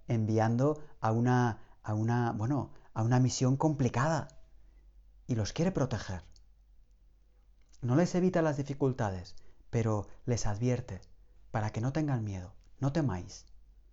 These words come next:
Os envío como ovejas en medio de lobos,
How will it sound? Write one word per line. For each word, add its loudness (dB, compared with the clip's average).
Os -2
envío 2
como 6
ovejas 2
en 2
medio 6
de 4
lobos, 2